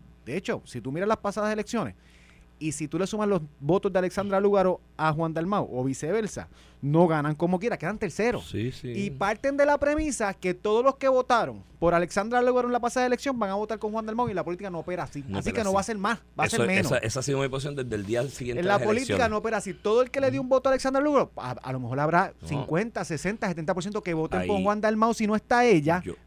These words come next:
Speaker 1: pero no opera del cien por ciento. Y aunque fuera el cien por ciento, no tienen suficientes votos para ganar. A lo que voy es que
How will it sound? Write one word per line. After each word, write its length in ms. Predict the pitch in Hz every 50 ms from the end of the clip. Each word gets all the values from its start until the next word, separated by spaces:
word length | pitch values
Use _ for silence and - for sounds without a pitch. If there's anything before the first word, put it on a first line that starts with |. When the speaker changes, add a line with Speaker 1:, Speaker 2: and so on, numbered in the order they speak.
| - -
Speaker 1:
pero 240 | 175 165 165 170 165
no 220 | 165 165 180 202
opera 360 | 208 - 226 233 240 240 220
del 140 | 190 165 139
cien 240 | - - 160 156 165
por 120 | - 202
ciento. 260 | 185 185 175 147 156 -
Y 140 | 190 185 180
aunque 260 | 175 175 175 - 156
fuera 240 | - 170 196 208 220
el 40 |
cien 200 | 196 - 240 240
por 160 | - - 220 208
ciento, 240 | 233 247 - -
no 100 | 185 170
tienen 220 | 156 175 180 196 180
suficientes 500 | - 202 170 190 180 202 196 - 196 185
votos 240 | 185 196 - 202 190
para 260 | - 147 131 127 123
ganar. 200 | 120 120 113 -
A 100 | - 127
lo 120 | 139 147 139
que 100 | 151 160
voy 240 | 180 202 220 233
es 160 | 220 180 156 147 - - - - - - - -
que 180 | - 151 151